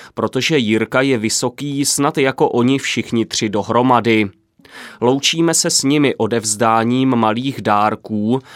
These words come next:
a na radu otce Reggieho, který přijíždí se Sanžívou po půl druhé, také drobným finančním obnosem.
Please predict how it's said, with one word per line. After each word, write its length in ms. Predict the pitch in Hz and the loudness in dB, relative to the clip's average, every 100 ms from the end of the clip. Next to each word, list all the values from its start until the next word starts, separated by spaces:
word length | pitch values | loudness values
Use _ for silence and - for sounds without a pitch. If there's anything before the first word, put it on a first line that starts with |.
| - | -8
a 100 | - | -2
na 160 | 113 107 | 0 2
radu 300 | 107 110 123 | 0 0 -2
otce 460 | - 107 - - | -4 -6 -6 -2
Reggieho, 640 | 131 107 - 110 110 107 113 | 0 -2 -4 -4 -2 0 -2
který 400 | - 113 113 110 | -2 -4 -2 -6
přijíždí 760 | - 110 107 107 - 110 120 | -6 -6 -6 -6 -6 -4 -4
se 160 | 117 110 | -2 -2
Sanžívou 800 | - 113 107 113 113 110 120 120 | 0 0 -2 -2 -2 0 0 0
po 140 | 110 | -4
půl 300 | - 123 131 | -4 -2 -2
druhé, 580 | 113 110 107 120 127 135 | 0 -2 2 2 2 0
také 360 | - 143 165 147 | -2 -2 -2 -2
drobným 600 | 113 110 110 127 127 127 | 0 -2 0 0 0 -2
finančním 760 | - 107 104 104 - 113 107 110 | -2 -2 -2 -2 -2 0 0 0
obnosem. 840 | 107 98 113 123 - 120 110 107 | -4 -2 -2 -2 0 2 2 0